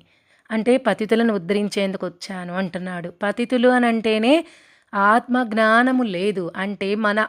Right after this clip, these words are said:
ఆత్మకి మనం ఏం అందిస్తే ఇక్కడ ఉన్నప్పుడు అది చక్కగా, పుష్టిగా, శక్తివంతంగా తయారవుతుంది.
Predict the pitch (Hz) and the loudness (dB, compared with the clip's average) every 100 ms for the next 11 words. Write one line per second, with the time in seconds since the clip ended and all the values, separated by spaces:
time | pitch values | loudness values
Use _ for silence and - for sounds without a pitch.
0 | - 175 180 226 - 247 240 262 254 233 | -2 -2 -2 -2 -2 -4 -2 -2 -2 -2
1 | 208 175 190 240 214 214 233 254 - 262 | -4 -2 -2 -2 -2 -2 -2 -2 -2 0
2 | 262 247 - - 190 180 190 196 - 180 | 0 0 -2 -2 -2 -4 -4 -4 -6 -10
3 | 160 208 330 - - - - - 196 208 | -4 -2 -2 -6 -20 -20 -20 -10 -4 2
4 | 302 240 277 - 190 _ - 185 180 247 | 4 4 0 -2 -6 _ -6 -4 -2 -4
5 | - 240 - - 262 208 226 - - 214 | -6 -8 -6 -2 0 2 2 0 -4 -4
6 | - 285 262 226 214 190 180 208 - 156 | 0 2 2 0 -4 -4 -4 -4 -4 -4
7 | 156 165 180 165 - 170 156 156 156 156 | -4 -4 -4 -6 -8 -10 -10 -10 -10 -12